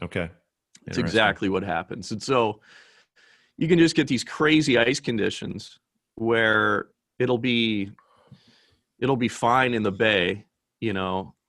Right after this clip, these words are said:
Speaker 2: for a few days. And then depending on how the wind blows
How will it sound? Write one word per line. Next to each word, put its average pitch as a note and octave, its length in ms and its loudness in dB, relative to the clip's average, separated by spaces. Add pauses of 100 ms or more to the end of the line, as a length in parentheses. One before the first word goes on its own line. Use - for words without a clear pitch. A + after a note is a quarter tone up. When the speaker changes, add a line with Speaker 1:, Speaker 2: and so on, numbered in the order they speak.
(180)
Speaker 2:
for A2 160 -2
a G2+ 60 0
few G#2 200 -2
days. F#2+ 480 -2
And A2 220 -2
then A2 480 -2 (580)
depending C3+ 440 -4
on A#2 140 -2
how A#2+ 400 0
the A#2 180 -2
wind B2 420 -4
blows F#2+ 680 -4